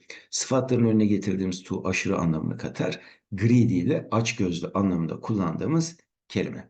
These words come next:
Ee, videomuz burada son buluyor. Ee, videoyu beğenmeyi, yorum yapmayı ve hala abone değilseniz kanala abone olmayı da unutmayın istiyorum.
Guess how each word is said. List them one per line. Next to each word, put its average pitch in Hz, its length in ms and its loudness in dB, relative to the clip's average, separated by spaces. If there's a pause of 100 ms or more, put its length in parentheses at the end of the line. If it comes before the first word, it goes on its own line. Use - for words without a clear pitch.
(960)
Ee, 104 500 -2
videomuz 175 440 2
burada 143 180 0
son 123 380 2
buluyor. - 560 -6 (120)
Ee, 101 120 -2
videoyu 107 640 0
beğenmeyi, 107 500 -2
yorum 107 280 0
yapmayı 87 600 -4
ve 101 120 -2
hala 92 380 -4
abone 85 240 -8
değilseniz - 380 -4
kanala 90 320 2
abone 92 260 2
olmayı 90 280 2
da 175 80 2
unutmayın 95 440 0
istiyorum. - 480 -4